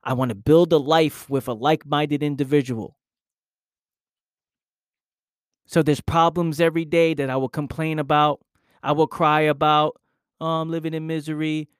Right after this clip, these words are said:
The solution to that problem is to leave the relationship, of course, right? Because I got into it for all the wrong reasons.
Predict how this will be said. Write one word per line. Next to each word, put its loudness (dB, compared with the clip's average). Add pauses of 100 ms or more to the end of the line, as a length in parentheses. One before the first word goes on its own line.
(400)
The -4
solution 0
to -8
that -2
problem 0
is -4
to -4
leave -4
the 0
relationship, -4
of -4
course, 0
right? 0
Because -6
I 0
got -2
into -2
it 0
for -4
all 0
the -4
wrong 0
reasons. -4